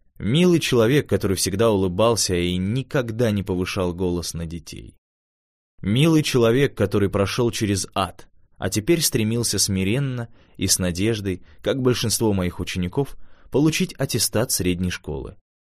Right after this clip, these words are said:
Хотя до конца жизни ему предстояло быть уборщиком, неприметным парнем в зеленой или коричневой униформе, шурующим шваброй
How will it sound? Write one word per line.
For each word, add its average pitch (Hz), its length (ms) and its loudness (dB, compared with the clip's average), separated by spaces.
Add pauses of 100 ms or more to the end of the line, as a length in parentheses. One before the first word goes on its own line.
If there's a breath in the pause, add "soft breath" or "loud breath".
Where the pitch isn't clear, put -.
(200)
Хотя - 400 4
до 143 120 4
конца 131 400 4
жизни 139 400 4
ему 101 200 2
предстояло 107 640 4
быть 95 240 -2
уборщиком, 113 800 0
неприметным 113 680 0
парнем 131 420 4
в 104 40 -2
зеленой 123 460 2
или 101 100 2
коричневой 95 640 0
униформе, 107 640 0 (260)
шурующим 135 640 4
шваброй 120 600 2